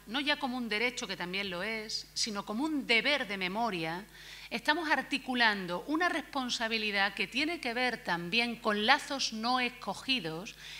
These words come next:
y que no tiene, digamos, relación directa ni con la vía de la, del consentimiento ni con la vía de la reciprocidad. ¿Por qué tenemos un deber de memoria? Porque formamos parte de una comunidad que reconocemos,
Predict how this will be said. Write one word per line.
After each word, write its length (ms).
y 120
que 120
no 300
tiene, 560
digamos, 400
relación 480
directa 640
ni 160
con 220
la 80
vía 200
de 100
la, 100
del 320
consentimiento 840
ni 120
con 140
la 120
vía 180
de 80
la 80
reciprocidad. 720
¿Por 180
qué 140
tenemos 340
un 220
deber 280
de 120
memoria? 560
Porque 300
formamos 520
parte 420
de 180
una 300
comunidad 720
que 140
reconocemos, 1300